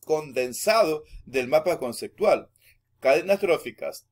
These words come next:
tales como productores, pueden ser plantas acuáticas, estas producen fotosíntesis.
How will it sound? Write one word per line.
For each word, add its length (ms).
tales 300
como 460
productores, 760
pueden 360
ser 380
plantas 320
acuáticas, 640
estas 280
producen 480
fotosíntesis. 1000